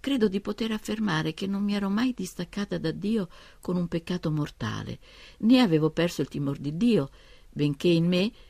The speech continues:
potesse di più il sentimento dell'onore. Era anzi stato proprio quello a trattenermi dal perderlo del tutto. In questo credo che nessuna cosa al mondo, né alcun affetto umano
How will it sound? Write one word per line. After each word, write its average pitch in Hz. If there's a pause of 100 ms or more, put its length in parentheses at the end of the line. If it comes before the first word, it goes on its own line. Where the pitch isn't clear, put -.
(200)
potesse 156
di 147
più 185
il 156
sentimento 151
dell'onore. 131 (720)
Era 143
anzi 131
stato 143
proprio 127
quello 214
a 123
trattenermi 127 (220)
dal 131
perderlo 131
del 120
tutto. 139 (1600)
In 220
questo 185
credo 165
che 147
nessuna 190
cosa 165
al 143
mondo, 120 (360)
né 156
alcun 190
affetto 156
umano 131